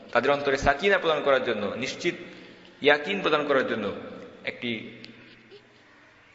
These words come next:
আনুষ্ঠানিকতা অবলম্বন করলেন। তালুতের নেতৃত্ব যখন তিনি লাভ করবেন, তিনি যখন তাদের উপরে রাজা হিসেবে নির্বাচিত হবেন, সেই সময়ে মূসা আলাইহিস সালাম, হারুন আলাইহিস সালাম এবং তার পরবর্তী বংশধরদের কিছু পরিত্যক্ত ব্যবহার্য সামগ্রী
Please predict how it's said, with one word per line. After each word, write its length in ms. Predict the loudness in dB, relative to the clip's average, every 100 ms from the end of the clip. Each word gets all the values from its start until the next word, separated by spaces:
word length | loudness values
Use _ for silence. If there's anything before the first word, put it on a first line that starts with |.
| -4
আনুষ্ঠানিকতা 580 | -2 -2 -2 -2 2 2
অবলম্বন 380 | 4 4 2 2
করলেন। 300 | 2 4 2 0 -6 -10 2
তালুতের 400 | 4 4 0 -2
নেতৃত্ব 400 | -2 -4 -4 -2
যখন 260 | 0 0 -2
তিনি 140 | 2
লাভ 160 | 2 2
করবেন, 240 | 0 -2 -2
তিনি 160 | -2
যখন 200 | -4 -4
তাদের 180 | -4 -4
উপরে 180 | -2 4
রাজা 220 | 4 4
হিসেবে 340 | 0 0 0 0
নির্বাচিত 420 | 0 0 0 0
হবেন, 280 | 2 0 -2 -6 -10 -12 -16 -18 -18 -8
সেই 120 | -4 0
সময়ে 440 | 0 2 2 0 -4 -10 -14 -16 -16 -14 -8
মূসা 200 | -2 4
আলাইহিস 220 | 4 4
সালাম, 180 | -2 -2
হারুন 200 | 0 0
আলাইহিস 220 | 0 0
সালাম 260 | -2 -2 -2
এবং 220 | -4 -2
তার 100 | -2
পরবর্তী 440 | -2 0 0 0 -2
বংশধরদের 560 | -4 0 0 2 0 -2
কিছু 180 | -6 -2
পরিত্যক্ত 440 | -2 0 -2 -4 0
ব্যবহার্য 440 | 2 4 2 0
সামগ্রী 500 | -2 -2 0 0